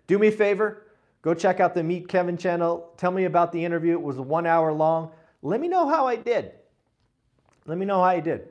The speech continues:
Love to hear from you. Uh, I would appreciate that. Also, as promised, we're giving away more value on the Best of orat channel. Yes, I have a third channel, Best of orat. It is one video a day.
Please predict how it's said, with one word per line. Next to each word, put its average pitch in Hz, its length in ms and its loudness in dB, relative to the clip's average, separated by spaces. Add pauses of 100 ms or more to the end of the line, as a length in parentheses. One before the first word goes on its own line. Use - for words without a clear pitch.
Love 147 260 -2
to 143 80 -2
hear 139 180 0
from 135 280 -4
you. 120 180 -8 (340)
Uh, 110 280 -6
I 120 100 -6
would 113 140 -8
appreciate 110 640 -10
that. 110 300 -4 (220)
Also, 202 580 4 (300)
as 170 320 4
promised, 208 720 0 (540)
we're 135 120 -2
giving 165 280 0
away 196 220 4
more 196 220 2
value 180 460 2 (560)
on 147 160 -2
the 151 120 -2
Best 156 600 0 (120)
of 139 260 -2
orat 151 520 2
channel. 113 360 -8 (140)
Yes, 135 280 -6
I 123 80 -2
have 127 160 -6
a 127 60 -8
third 131 320 -6
channel, 127 300 -6
Best 123 320 -8
of 107 180 -10
orat. 127 440 -4
It 110 80 -10
is 110 120 -14
one 135 480 -6
video 135 460 -2
a 117 60 -4
day. 107 480 -4